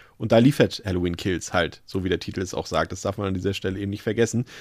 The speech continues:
Aber was mir noch gefällt, Pascal, ist das, und das bestätigt dieser Film einfach nur immer, und das ist der, auch der Unterschied für mich jetzt zu Jason und zu Leatherface und zu, zu, äh, Freddy,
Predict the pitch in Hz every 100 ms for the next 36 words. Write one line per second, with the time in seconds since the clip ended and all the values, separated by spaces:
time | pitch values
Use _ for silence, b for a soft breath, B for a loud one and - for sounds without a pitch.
0 | B B 117 110 120 - 120 147 - 147
1 | 139 123 - - - 120 127 160 B B
2 | B B - 127 - 127 123 - - -
3 | 90 92 - 113 - 123 139 165 165 -
4 | 101 - 98 101 101 - 104 101 98 95
5 | 98 107 120 - 113 92 - 113 147 139
6 | - 104 - 107 107 101 - 95 117 117
7 | 110 117 110 104 98 - 104 95 92 B
8 | B B - 117 117 107 - 104 104 -
9 | 104 98 - 95 92 - 92 90 90 95
10 | 90 - 117 120 127